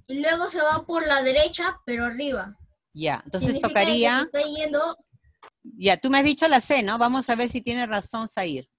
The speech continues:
Speaker 1: Está yendo como B.
Speaker 2: Ya, vamos a ver
Speaker 1: Y
Speaker 2: si
Speaker 1: luego
Speaker 2: tiene
Speaker 1: tendría que as-, tendría que hacer otra B.
Speaker 2: Ya.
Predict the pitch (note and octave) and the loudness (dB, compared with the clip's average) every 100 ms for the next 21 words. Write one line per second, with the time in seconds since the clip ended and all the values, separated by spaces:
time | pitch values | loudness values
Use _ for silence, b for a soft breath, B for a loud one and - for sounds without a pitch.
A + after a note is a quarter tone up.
0 | _ _ D#4 E4 E4+ F4 F4 D#4+ C#4+ C4 | _ _ 0 2 2 2 2 2 2 2
1 | B3+ C#4 A3+ A3 _ _ _ _ _ D3+ | 4 4 2 -8 _ _ _ _ _ -6
2 | D#3 G3 A3 - G#3 C#4 C#4+ D#4 C#4+ C#4 | -4 -2 -4 -2 0 4 4 4 0 2
3 | C#4 D4+ D4+ C#4 C4 G#3+ C#4 - _ _ | 4 4 4 4 4 2 0 -6 _ _
4 | _ _ B3+ C4 C#4 D4+ C#4+ C#4 D#4 D#4 | _ _ -4 0 4 4 2 0 4 4
5 | D4+ C#4+ C4+ C#4 B3+ - _ _ _ _ | 4 4 4 2 0 -6 _ _ _ _
6 | _ - E3 C3+ | _ -8 -4 -4